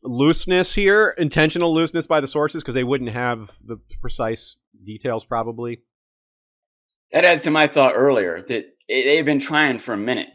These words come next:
Speaker 2: and the details just weren't hammered out yet.
Speaker 1: Yeah.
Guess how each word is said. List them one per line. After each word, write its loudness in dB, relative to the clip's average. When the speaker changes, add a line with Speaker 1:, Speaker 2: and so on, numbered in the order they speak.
Speaker 2:
and -6
the -4
details -2
just -12
weren't -8
hammered -4
out 2
yet. -10
Speaker 1:
Yeah. 0